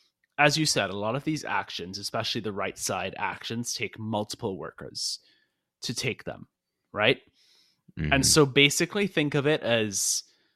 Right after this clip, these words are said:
Speaker 1: when you're placing workers to take an action, in those right side actions, um, the, you know, convert, attack,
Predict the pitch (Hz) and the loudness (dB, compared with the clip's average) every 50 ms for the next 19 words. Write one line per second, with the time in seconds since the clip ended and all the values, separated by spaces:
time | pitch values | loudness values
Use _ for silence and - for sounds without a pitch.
0 | _ _ _ _ _ _ _ - - - 123 123 139 151 143 139 127 - - - | _ _ _ _ _ _ _ -20 -4 0 2 4 4 4 4 4 2 0 -4 -2
1 | 156 123 117 - - 135 131 123 113 104 104 98 - - 113 113 - 123 110 - | -2 0 0 0 0 0 -2 -2 -4 -6 -8 -8 -8 -6 -6 -6 -6 -6 -6 -6
2 | 117 104 - 104 98 98 92 95 - - - 131 139 147 165 165 _ _ _ _ | -6 -6 -6 -6 -6 -6 -8 -8 -6 -4 -4 -4 -4 -4 -6 -10 _ _ _ _
3 | _ _ _ _ _ _ _ _ _ _ _ _ _ _ _ _ _ _ _ _ | _ _ _ _ _ _ _ _ _ _ _ _ _ _ _ _ _ _ _ _
4 | _ _ _ _ - 135 131 135 131 135 127 127 127 131 123 - - 110 110 117 | _ _ _ _ -2 0 0 0 0 2 2 2 2 2 0 0 -2 -2 -2 -2
5 | 117 - - 127 113 113 107 104 98 104 - - - 127 113 127 135 143 147 - | -4 -4 -4 -4 -4 -2 -2 -2 -2 -2 -4 -4 -4 -2 -2 -2 -4 -4 -4 -4
6 | - - - - - - - 113 107 101 98 95 92 92 92 95 - _ _ _ | -4 -4 -4 -6 -8 -6 -4 -2 -2 -2 -2 -4 -6 -8 -12 -16 -20 _ _ _
7 | _ _ _ _ _ _ _ _ _ _ _ - - _ _ - 110 107 110 113 | _ _ _ _ _ _ _ _ _ _ _ -20 -20 _ _ -14 -10 -6 -2 -2
8 | 107 107 101 101 101 101 101 101 98 - - _ _ _ _ _ _ _ - 107 | 0 0 0 0 -2 -4 -4 -4 -6 -8 -10 _ _ _ _ _ _ _ -6 -4
9 | 110 101 95 92 87 90 - - _ _ _ _ _ _ _ _ _ _ _ - | -4 -4 -4 -4 -6 -8 -10 -12 _ _ _ _ _ _ _ _ _ _ _ -4
10 | - 147 131 120 110 120 113 110 107 107 104 - - 113 117 - - - 117 107 | -2 -2 -2 0 0 0 0 0 0 0 -2 -4 -8 -10 -8 -4 -2 0 0 0
11 | 98 101 104 - - - | 0 -2 -4 -6 -12 -16